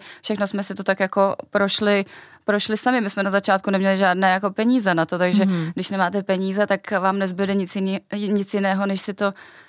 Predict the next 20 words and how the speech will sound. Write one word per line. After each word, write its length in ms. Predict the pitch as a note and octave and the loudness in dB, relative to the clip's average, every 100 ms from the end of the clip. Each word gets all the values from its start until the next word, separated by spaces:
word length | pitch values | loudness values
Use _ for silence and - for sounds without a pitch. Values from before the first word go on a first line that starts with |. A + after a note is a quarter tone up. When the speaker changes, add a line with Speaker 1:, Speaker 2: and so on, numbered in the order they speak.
| _ _ _ _ | _ _ _ _
Speaker 1:
než 120 | A3 | -6
se 100 | - | -4
to 80 | C4+ | -4
všechno 280 | - D4+ D#4+ | -4 2 4
naučit. 380 | E4+ F4 - A#3 A3 D4 C#4 D4+ D4 - | 4 4 4 4 4 2 2 0 -2 -2
Speaker 2:
<laughs> 580 | C#4+ - _ - - - | -2 -4 _ -16 -14 -8
Krásný. 640 | - A3 C4 - D4 A#3 F#3+ - - | 0 0 0 0 0 0 -2 -8 0
Eh, 220 | G#3+ G#3 | 0 2
jaký 260 | G#3 G3+ A#3+ | 0 0 0
to 120 | C4 | 2
vlastně 360 | C4 B3+ C4 C4 | 2 2 2 2
je 80 | |
podnikat, 420 | C4 B3+ A#3+ C4 C4 - | 2 0 2 0 -2 -2
eh, 300 | A3+ A3+ A#3 | 0 2 0
s 40 | |
bratrem? 640 | A3 B3+ D4+ G#3+ D#3+ D3+ D3+ _ _ _ | 2 0 0 -2 0 -2 -6 _ _ _
Jak 100 | G3 | -4
máte 300 | G#3 G3 A#3 | 0 0 2
nastavené 520 | A#3 A3+ B3 A3+ A#3 | 0 2 2 2 2
hranice? 540 | A#3+ A#3+ A#3 D#4 - | 2 2 0 -2 -4